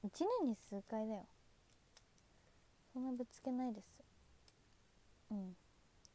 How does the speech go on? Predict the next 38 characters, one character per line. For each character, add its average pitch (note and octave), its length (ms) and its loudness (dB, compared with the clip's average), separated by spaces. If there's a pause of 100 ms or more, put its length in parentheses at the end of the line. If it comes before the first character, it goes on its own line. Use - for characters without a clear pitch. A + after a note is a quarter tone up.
(4000)
そ C#4+ 120 8
う C#4+ 60 8
い C#4+ 60 6
え D4 100 10
ば G#3+ 120 2
お G3 100 0
で B3+ 120 4
こ - 160 -8
大 G#3 200 0
丈 A3+ 120 -4
夫 G#3+ 40 -2
で G3+ 40 -10 (240)
す - 80 -20
か - 100 -18
っ - 20 -20 (140)
て。 - 60 -20 (640)
い A#3+ 40 0
や、 A#3 60 2
お A3+ 80 4
で C#4+ 140 4
こ A#3+ 140 0
っ - 40 -2
て - 140 -6
何 A3 240 2
か F#3+ 120 -10
し - 80 -16
た - 120 -8
っ G3 40 -8 (1120)
け？ C4+ 40 4
い C4+ 40 0
つ D4+ 160 10
の A3+ 80 6
お G3 60 2
で G3 120 0
こ F#3+ 140 -6
で F3+ 100 -8
す - 120 -18
か？ G3 220 -14